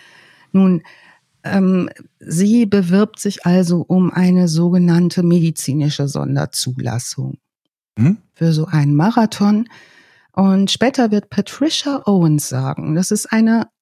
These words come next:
Speaker 1: offiziell Verantwortliche der New York Roadrunners, das ist die Head-Organisation des New York Marathons, die erinnert sich später, diesen Papierantrag in der Hand gehabt zu haben.
Speaker 2: Mhm.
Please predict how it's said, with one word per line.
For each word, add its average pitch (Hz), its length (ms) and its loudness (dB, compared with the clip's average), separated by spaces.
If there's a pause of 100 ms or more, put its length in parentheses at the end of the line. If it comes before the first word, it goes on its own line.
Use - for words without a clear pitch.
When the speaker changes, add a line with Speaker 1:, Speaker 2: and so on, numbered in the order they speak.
Speaker 1:
offiziell 226 600 0
Verantwortliche 156 1040 -2
der 156 420 2
New 175 380 2
York - 480 -2
Roadrunners, 151 960 0 (220)
das 151 240 -2
ist - 240 -10
die 147 260 -4 (120)
Head-Organisation 139 1120 0
des 143 200 -2
New 143 120 0
York 135 220 -4
Marathons, 185 760 0 (1200)
die 233 380 0
erinnert 262 460 0
sich 254 140 -2
später, 247 640 -2 (320)
diesen 220 400 2
Papierantrag 190 1040 -2
in 208 120 2
der 202 160 2
Hand 247 220 2
gehabt 139 360 -2
zu 120 220 -8
haben. 131 320 -18 (680)
Speaker 2:
Mhm. 156 220 2